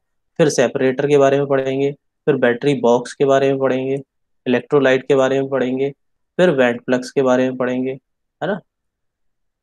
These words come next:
चलिए अब इसे एक एक करके हम जानते हैं। अब जैसे ये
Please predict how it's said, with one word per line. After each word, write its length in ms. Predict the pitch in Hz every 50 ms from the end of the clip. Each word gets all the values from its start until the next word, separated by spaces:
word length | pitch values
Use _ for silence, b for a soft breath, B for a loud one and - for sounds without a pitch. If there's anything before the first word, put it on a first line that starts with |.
| _ _ _ _ _ _ _ _ _ _ _ -
चलिए 260 | - 147 143 151 156
अब 140 | 156 156 151
इसे 220 | 143 - 170 170
एक 320 | - - 131 135 131 -
एक 160 | 160 147 - -
करके 260 | 123 120 123 120 147
हम 220 | 160 175 208 220 - _ _ _ _ _ _ -
जानते 480 | 120 123 117 110 110 113 110 - 107 104
हैं। 180 | 95 90 - - _ _ _ _ _ _ _ _ _ _ _ _ _ _ _ _ _ _ _ _ _ _ _ _ _ - 131
अब 140 | 127 120
जैसे 380 | - - 120 123 123 - 156 156
ये 380 | 156 127 120 127 131 151 185